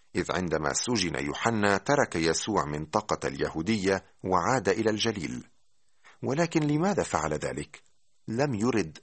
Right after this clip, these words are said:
أن يسرع في إحداث الأزمات، لأنه كان يتحرك وفق الجدول الزمني الإلهي، وقد أوضح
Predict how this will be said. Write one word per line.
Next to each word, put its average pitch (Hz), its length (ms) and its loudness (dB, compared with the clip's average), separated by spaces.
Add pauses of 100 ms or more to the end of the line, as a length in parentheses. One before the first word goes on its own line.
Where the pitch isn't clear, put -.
أن 92 120 -2
يسرع 85 640 -2
في 95 240 -8 (100)
إحداث 95 480 0
الأزمات، 82 800 0 (320)
لأنه 117 380 0 (100)
كان 135 220 2
يتحرك 113 680 0
وفق 110 500 -2
الجدول 90 580 2
الزمني 78 640 -2 (100)
الإلهي، 107 580 -2 (580)
وقد 73 320 -2
أوضح - 560 0